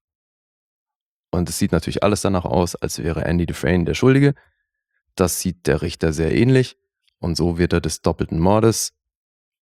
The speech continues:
verurteilt und kommt in den Knast, zweimal lebenslänglich.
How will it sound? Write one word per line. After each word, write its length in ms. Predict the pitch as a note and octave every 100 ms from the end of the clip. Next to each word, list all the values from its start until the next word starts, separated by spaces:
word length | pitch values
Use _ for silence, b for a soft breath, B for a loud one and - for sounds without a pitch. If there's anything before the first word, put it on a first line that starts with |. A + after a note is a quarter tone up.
| _ _ _ _ _
verurteilt 720 | - - D#2+ A#2 A#2+ A#2 A2+ _ _ _ _ _ _ _ _
und 500 | - G2 F#2+ F2+ -
kommt 200 | - -
in 80 | A#2
den 40 |
Knast, 380 | D#3+ C#3 - -
zweimal 280 | - F2 G2
lebenslänglich. 560 | B2 F2 - C#2 A1+